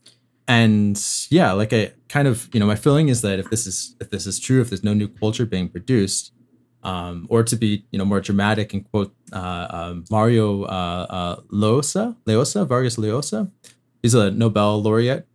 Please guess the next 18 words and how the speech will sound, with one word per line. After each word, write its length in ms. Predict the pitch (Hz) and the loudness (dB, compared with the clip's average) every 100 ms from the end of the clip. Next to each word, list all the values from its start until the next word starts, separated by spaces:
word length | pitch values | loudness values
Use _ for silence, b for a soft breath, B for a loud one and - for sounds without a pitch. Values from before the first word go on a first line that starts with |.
| _ | _
Um, 440 | 90 90 87 87 98 _ _ | -6 -4 -4 -8 -12 _ _
uh, 260 | 98 90 92 | 0 0 0
he 320 | 107 110 110 _ _ _ _ _ | 0 0 -2 _ _ _ _ _
says, 320 | - 101 92 | -4 -2 -2
quote, 280 | - 98 92 | -4 -4 -4
"The 80 | - | -10
culture, 560 | - 107 - 104 95 - | -4 -4 0 0 0 -2
culture 220 | 107 104 107 | -6 0 0
is 100 | 110 | 2
dead, 320 | 127 107 - _ _ _ _ - | 2 2 -2 _ _ _ _ -6
um, 300 | 95 95 92 | -2 0 0
and, 160 | 98 - | -2 -2
and 200 | 104 92 | -4 -2
what's 200 | 104 104 | -2 0
left 280 | 107 107 113 | 2 2 0
is 140 | 92 | -6
mere 200 | 98 95 | -2 -2
entertainment." 560 | 95 92 - 120 85 | -2 -4 0 0 0